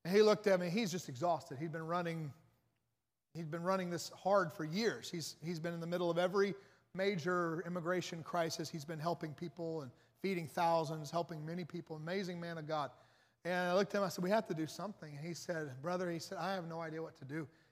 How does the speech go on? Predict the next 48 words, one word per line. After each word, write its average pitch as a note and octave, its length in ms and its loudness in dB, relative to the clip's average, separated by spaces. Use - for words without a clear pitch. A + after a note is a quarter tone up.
He F3 80 -2
said, F#3 160 0
"I've F3 140 2
got F#3 200 2
five G3+ 360 2
hundred F#3+ 460 0
people F3 440 -4
outside F#3 560 0
this E3+ 260 -4
that D#3+ 140 -6
come F#3 180 -4
here F3+ 180 -2
every F#3+ 280 0
day E3+ 320 6
begging, F#3 580 4
m-, F#3 120 -8
m-, C#3 180 -12
families G#3 400 0
with E3 120 0
little F#3+ 200 2
children G3 380 0
that E3+ 100 -2
are D#3 60 -2
saying, F3+ 340 -4
'We F3 120 -4
need F#3+ 240 -2
a G3+ 40 0
place - 340 -4
to F3+ 100 -10
go. F3+ 260 0
Do E3+ 100 -6
you F#3+ 80 -4
have E3 180 -2
any F#3 200 -4
pla-, F#3+ 280 0
any F3 180 -4
room F3 220 -2
for F#3+ 140 -4
us?'" D#3+ 100 -4
He F#3 80 -4
said, - 140 -8
"I G3+ 60 -14
can't - 280 -8
take A3 220 -4
'em. E3 100 -12
There's F#3 160 0
no A3 140 0
space." - 560 -8